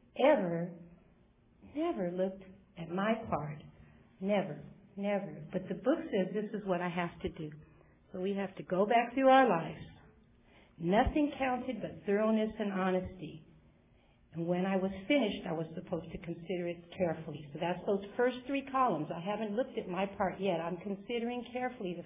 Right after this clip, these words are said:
first three columns. It says the first thing apparent was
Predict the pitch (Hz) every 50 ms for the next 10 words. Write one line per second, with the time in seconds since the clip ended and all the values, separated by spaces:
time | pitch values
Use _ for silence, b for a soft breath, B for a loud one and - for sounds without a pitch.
0 | - - 185 170 165 - - - 190 190 - - 226 226 233 202 - - 151 -
1 | B B B B B B B B B B - - 196 196 - 208 190 190 190 175
2 | - - 175 180 202 - - 226 233 247 247 - 269 302 349 370 302 - - 185
3 | 175